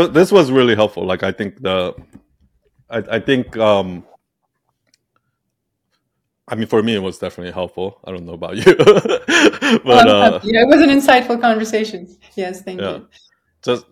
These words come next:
Speaker 1: just, I, I guess what the takeaway is that we both need to figure it out, and the way to do it is through iterations. Is, is
Speaker 2: Absolutely, yes, and to show people that it's possible.
Speaker 1: Yeah.
Speaker 2: And lead by example.
Speaker 1: Okay.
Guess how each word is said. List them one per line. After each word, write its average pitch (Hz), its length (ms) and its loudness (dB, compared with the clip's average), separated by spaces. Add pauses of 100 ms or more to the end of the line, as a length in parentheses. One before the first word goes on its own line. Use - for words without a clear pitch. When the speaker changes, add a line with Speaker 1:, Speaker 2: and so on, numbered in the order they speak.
(160)
Speaker 1:
just, 117 200 -6
I, 113 200 -4
I 117 40 -6
guess 117 200 -6
what 110 200 -4
the 101 80 -6
takeaway 101 420 -4
is 90 220 -6
that 90 280 -8 (460)
we 107 120 -8
both 107 280 -2
need 98 160 -10
to 90 80 -18
figure 92 260 -10
it 87 80 -8
out, 87 260 -8
and 85 120 -14
the 87 60 -10
way 92 180 -8
to 90 100 -12
do 87 220 -10
it 85 80 -10
is 90 180 -14
through 90 280 -14
iterations. - 640 -18 (500)
Is, - 140 -20 (100)
is - 300 -20 (100)
Speaker 2:
Absolutely, 202 640 -18 (200)
yes, 202 320 -18
and 196 140 -10
to 214 80 -8
show 220 180 -2
people 214 260 -8
that 180 120 -10
it's - 140 -18
possible. 185 600 -18 (580)
Speaker 1:
Yeah. 87 220 -14 (1120)
Speaker 2:
And 180 140 -14
lead 180 160 -12
by 175 120 -12
example. 180 260 -2
Speaker 1:
Okay. 160 340 4